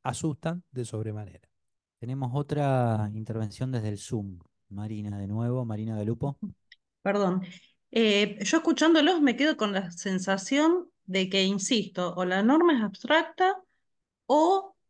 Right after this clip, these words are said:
Speaker 3: para la gente que redactó este artículo hay actividades que no están cubiertas por el secreto profesional. O sea, citando el ejemplo de la elaboración del boleto de compraventa.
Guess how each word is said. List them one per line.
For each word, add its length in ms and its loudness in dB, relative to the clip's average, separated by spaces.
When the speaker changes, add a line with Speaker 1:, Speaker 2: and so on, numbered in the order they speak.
Speaker 3:
para 500 4
la 180 0
gente 460 0
que 140 0
redactó 680 0
este 240 -2
artículo 500 0
hay 120 4
actividades 480 0
que 100 -6
no 120 -2
están 320 -2
cubiertas 640 0
por 120 -4
el 80 0
secreto 440 -2
profesional. 720 2
O 120 0
sea, 300 2
citando 400 4
el 80 4
ejemplo 440 4
de 140 4
la 100 4
elaboración 580 2
del 160 2
boleto 300 0
de 60 -2
compraventa. 720 -2